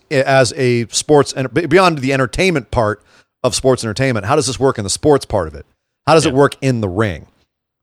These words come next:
Speaker 1: So, um, as far as a live talk show, I could see other people being in this, coming into this world. I don't know if he's gonna be able to have this world just suddenly be in the ring, or how that'll work, or if that's, if that juxtaposition is gonna even work.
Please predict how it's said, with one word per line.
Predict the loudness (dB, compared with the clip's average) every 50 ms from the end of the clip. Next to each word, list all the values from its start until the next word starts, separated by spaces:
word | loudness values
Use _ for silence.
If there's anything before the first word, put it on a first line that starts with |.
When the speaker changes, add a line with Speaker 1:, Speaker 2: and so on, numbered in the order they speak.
| _
Speaker 1:
So, | _ -6 -2 -2 0 0 -2 -4 -6 -10 _ _ _ _ _ _ _ _ _ -4
um, | -2 0 0 0 -2 -2 -4
as | -4 0 2
far | 4 4
as | 6 4
a | 4
live | 4 4 4 4 4 2
talk | 0 0 0 2 0
show, | 0 2 4 4 4 4 2
I | 0 0 0
could | 0 -2 -2
see | -2 0 0
other | 2 2
people | 2 0 0 0
being | 0 2 2 2 2 2 -2 -6 -6
in | -4 -2 -2 0 2 2
this, | 2 2 2
coming | 2 0 0 0 -2 -4
into | -4 -4 -2 0 0 0
this | 2 0 0 -2
world. | -4 -4 -2 0 0 0 0 0 -2 -6 -12 _ _ _ _ _ _ _ _ _ _ -2 2
I | 4
don't | 4 4 4 4
know | 4 4 6 6
if | 4 4
he's | 2 0 0
gonna | -2 -2 -2
be | 2 2 2
able | 2 2 2
to | 0 0
have | 0 2 2 2 2
this | 0 -4 -2
world | 0 0 0 0
just | -2 -2 -2
suddenly | -2 -2 -2 -2 -4 -6 -6
be | -8 -8 -6 -4 -4 -2 -2 -2 -2 -2 -4 -6 -8
in | -8 -6 -6 -4 -4
the | -6
ring, | -4 -4 -2 -2 0 0 -2 -4 -6 -8 -12 -14 -16 _ _ _ _ _ _ -4
or | 0
how | 2 2 2
that'll | 2 2 0 2
work, | 2 2 2 2 0 -2
or | -6 -6
if | -4 -4 -4
that's, | -4 -4 -6 -6 -10 -8
if | -4 -4
that | -4 -2 0
juxtaposition | -2 -2 0 -2 -4 -2 0 0 0 0 -2 -6
is | -6
gonna | -6 -6 -6 -6 -6 -8
even | -8 -8 -8 -8 -8 -6 0
work. | 0 2 2 0 -2 -10 -20